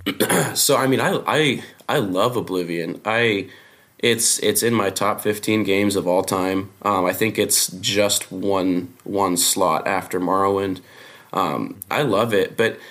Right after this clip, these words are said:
I, I kinda missed out on, on Oblivion. I think when I discovered Morrowind, it wasn't too much, it wasn't too long after I discovered Morrowind that Oblivion released.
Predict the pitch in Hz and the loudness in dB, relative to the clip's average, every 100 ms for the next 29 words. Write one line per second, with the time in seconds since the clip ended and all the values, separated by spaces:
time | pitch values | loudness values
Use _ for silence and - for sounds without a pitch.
0 | - - - 113 139 113 - 104 104 - | -20 -6 -2 2 2 0 -2 -4 -2 -2
1 | 147 185 139 104 101 117 - 95 107 139 | -2 2 2 2 2 2 0 2 2 0
2 | - 143 151 156 156 - 139 151 151 151 | 0 0 0 0 -4 -2 0 2 0 -2
3 | 143 160 165 165 165 165 156 _ - 117 | -2 -2 0 0 -2 -4 -10 _ -6 -4
4 | 117 160 175 113 131 131 127 104 - - | 0 -2 0 0 2 2 2 0 -2 0
5 | 117 117 107 98 92 101 110 107 98 80 | 2 2 2 2 4 4 4 4 2 0
6 | - - - - - - - - - - | -4 -8 -12 -20 -20 -20 -18 -18 -18 -4
7 | - 120 113 117 98 - - 120 107 90 | 0 2 2 2 0 -2 0 2 2 0
8 | - - - _ _ - 113 127 104 - | -2 -6 -10 _ _ -2 2 2 2 -4
9 | - 123 120 104 98 101 98 82 95 98 | -2 0 2 2 2 4 4 0 -2 -2
10 | 92 85 76 - - 104 87 - 110 95 | -4 -4 -6 -10 -4 -2 -2 0 0 0
11 | 90 98 113 104 87 82 - 92 - 87 | 0 2 4 4 2 -2 -2 0 0 -2
12 | 101 107 98 82 82 71 107 87 - - | 0 0 0 -2 -2 -2 0 0 0 -2
13 | - | -6